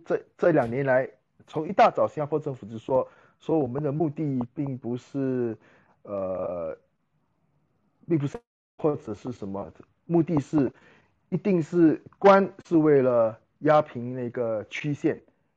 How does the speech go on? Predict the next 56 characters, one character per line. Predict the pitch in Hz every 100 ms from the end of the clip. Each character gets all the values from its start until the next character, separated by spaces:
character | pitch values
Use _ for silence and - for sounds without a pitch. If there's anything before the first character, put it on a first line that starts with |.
| _
一 | 185
旦 | 175 214
把 | 165 131 120 117
曲 | -
线 | 175 175
压 | 165 165
平 | 147 139
下 | 151
来， | 127 127
医 | 151 165
疗 | 143 131 143 - _ _ _
系 | - 165
统 | 131 107
不 | -
会 | 139 147
崩 | 147 139
溃， | - 120 - _ _ _
那 | 135
就 | 123
要 | 127 110
开， | - 110 101 - _ -
而 | 165
且 | 165
开 | 143 - 190 185 - _ _ 190
一 | 180
定 | - 190 127
是 | -
会， | 151 165 127 107 -
病 | 156 143
例 | -
一 | 156
定 | 165 143
会 | 135
上 | 127 107
升 | 120 104
的， |
大 | 98 120
家 | 113 110
都 |
知 | 107 98
道， | 104 - - - -
所 | 147
以 |
就 | - 170
不 | 147
断 | 185 160
的 | 127 110 - - _ -
一 | 156
边 | 156 151
开 | 151 143 135
关， | 147 135 131
一 |
边 | 139 139 131
开 | 135 127
关 | 131 123 117
去， | - 123 117 107